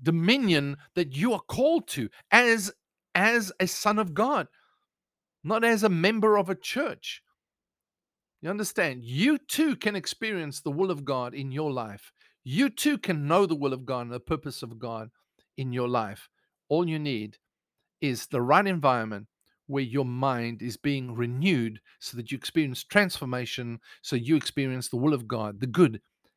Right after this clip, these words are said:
acceptable, and perfect will of God. Hey, thanks for being with me again. This is Sean saying, "God bless you." Until next time.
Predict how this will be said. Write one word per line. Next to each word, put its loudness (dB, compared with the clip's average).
acceptable, -4
and -8
perfect -6
will -4
of -6
God. -10
Hey, 0
thanks 2
for 0
being 6
with -2
me 0
again. 0
This -2
is 0
Sean 0
saying, -6
"God 2
bless -2
you." -2
Until -4
next -6
time. -4